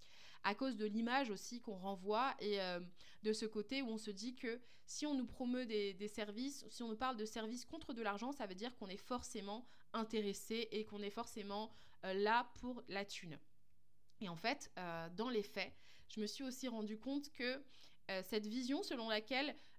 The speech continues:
euh, on me recommande juste, si on fait de l'affiliation, on recommande un produit juste pour de l'argent, elle s'est atténuée.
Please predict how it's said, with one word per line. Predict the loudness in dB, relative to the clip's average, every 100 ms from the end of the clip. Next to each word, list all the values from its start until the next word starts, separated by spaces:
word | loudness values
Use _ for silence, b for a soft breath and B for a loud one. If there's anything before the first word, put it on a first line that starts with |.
| 0
euh, | 2 2
on | 4
me | 4 6
recommande | 4 4 4 4
juste, | 2 0 0 -6 -14 -12
si | -8 -2 -2
on |
fait | -2 -2
de |
l'affiliation, | -2 0 0 0 -2 0
on | 4
recommande | 4 4 0 0
un | 0
produit | -2 0 0
juste | 0 -2 -2 -12 -8
pour | -4 2
de | 4
l'argent, | 6 4 0 -2 -6 B B B
elle | 4 4
s'est | 2 -2 4
atténuée. | 4 4 2 2 0